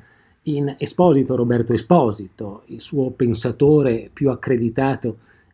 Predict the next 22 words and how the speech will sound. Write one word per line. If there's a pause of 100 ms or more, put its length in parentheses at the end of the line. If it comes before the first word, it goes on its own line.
e
prestigioso,
e
la
cui
tesi
fondamentale, (340)
dicevo,
è
che, (140)
eh, (120)
il
fascismo
tedesco
ha
rappresentato
per
la
prima
volta,
eh,
la